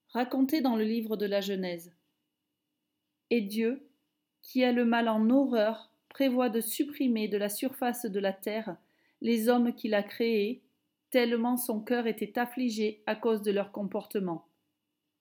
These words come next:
Mais Noé trouva grâce aux yeux du Seigneur,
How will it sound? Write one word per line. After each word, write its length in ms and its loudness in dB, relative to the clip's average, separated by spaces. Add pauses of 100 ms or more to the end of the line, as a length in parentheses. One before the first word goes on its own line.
(760)
Mais 160 4
Noé 560 4 (260)
trouva 440 0
grâce 540 -2 (160)
aux 120 2
yeux 260 -2
du 140 -8
Seigneur, 640 -6